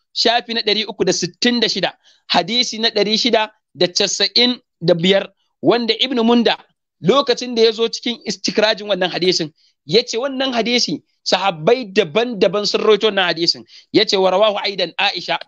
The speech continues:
mu kirga, Sayyidatuna Aisha ta rawaito na biyu, Ibn Umar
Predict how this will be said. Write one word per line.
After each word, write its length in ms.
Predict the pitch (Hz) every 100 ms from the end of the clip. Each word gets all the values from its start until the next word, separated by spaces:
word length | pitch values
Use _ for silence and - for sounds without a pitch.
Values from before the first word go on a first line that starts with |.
| _ _
mu 100 | 147 160
kirga, 380 | 220 190 147 - _
Sayyidatuna 400 | - 226 220 202
Aisha 460 | 220 214 - 185 - _ _
ta 200 | 202 202
rawaito 560 | 202 202 196 196 196 - _ -
na 140 | 196
biyu, 340 | 220 220 220 - _ _
Ibn 180 | 240 226
Umar 380 | 214 208 160